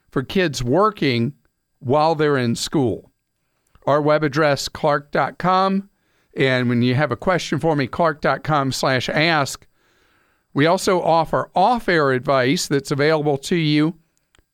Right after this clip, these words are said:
nine hours each weekday, which is, uh, the times for it, ten in the morning Eastern till seven in the evening Eastern, in turn,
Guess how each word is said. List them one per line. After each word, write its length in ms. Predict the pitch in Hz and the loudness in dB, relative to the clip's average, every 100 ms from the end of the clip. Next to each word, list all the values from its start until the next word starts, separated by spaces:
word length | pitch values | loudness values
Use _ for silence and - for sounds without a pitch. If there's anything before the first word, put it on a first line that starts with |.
| _ _ | _ _
nine 320 | 127 143 170 | -2 0 2
hours 380 | 185 175 170 147 | 2 2 0 0
each 260 | 175 170 - | -2 -2 -2
weekday, 680 | 160 147 - 135 127 143 226 _ _ _ _ _ _ | -2 -2 -2 0 2 0 -2 _ _ _ _ _ _
which 320 | - 127 - | -4 -2 0
is, 340 | 139 131 120 160 | 2 2 0 0
uh, 400 | 131 120 120 127 | 2 2 0 -2
the 120 | 123 | -4
times 460 | - 170 185 170 - | -2 0 0 -2 -2
for 260 | 165 139 | 0 2
it, 120 | 160 - _ _ _ - | 0 -6 _ _ _ -6
ten 200 | 190 185 | -2 0
in 120 | 185 | 0
the 80 | 165 | 0
morning 400 | 165 165 165 160 | 0 0 0 0
Eastern 600 | 151 151 - 175 208 240 _ _ _ _ _ | 0 0 0 -2 -2 -4 _ _ _ _ _
till 240 | - 147 123 | -2 0 0
seven 400 | - 180 165 165 | 0 0 2 0
in 140 | 156 | 0
the 80 | 127 | 0
evening 400 | 151 170 160 143 | 0 0 2 2
Eastern, 640 | 143 135 - 170 208 185 - | 2 0 0 0 0 -4 -6
in 160 | 113 | -6
turn, 380 | 110 156 131 131 | -2 0 0 -2